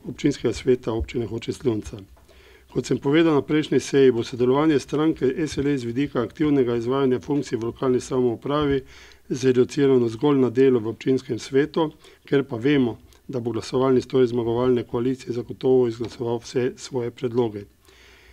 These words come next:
S tem se stranki S L S ne omogoča le dela v odborih in komisijah,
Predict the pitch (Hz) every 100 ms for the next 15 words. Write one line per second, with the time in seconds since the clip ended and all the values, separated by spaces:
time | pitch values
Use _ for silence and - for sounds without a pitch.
0 | _ - 165 165 - 127 - 151 139 127
1 | 135 - 131 135 - - _ _ - 143
2 | 156 180 135 123 117 127 - 110 117 120
3 | - 131 120 107 110 113 123 113 113 -
4 | 117 127 127 117 - 151 165